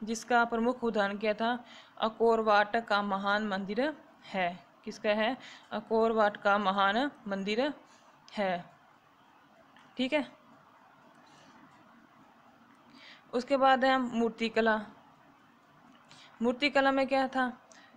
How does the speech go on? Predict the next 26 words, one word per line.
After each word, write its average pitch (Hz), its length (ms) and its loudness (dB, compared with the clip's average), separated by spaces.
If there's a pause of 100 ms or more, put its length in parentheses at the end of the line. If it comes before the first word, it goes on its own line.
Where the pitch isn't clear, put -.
(120)
चोल 277 260 6
काल 262 300 4
में 233 260 0
चित्रकला 247 580 2
का 233 240 2
भी 220 160 -4
विकास 214 520 -2
हुआ। 196 300 -2 (440)
किसका 226 240 -6
हुआ? 226 200 2
चित्रकला 233 420 -2
का 226 200 2
क्या 233 140 -2
हुआ? 240 160 2
विकास 226 480 0
हुआ। 247 140 0 (120)
इस 285 220 -4
युग 269 180 -2
में 226 280 -2 (420)
मंदिरों 233 420 2
की 233 300 -2 (320)
दीवारों 220 420 4
पर 226 100 2
अनेक 226 540 0
सुंदर 214 340 -2
चित्र 220 480 -2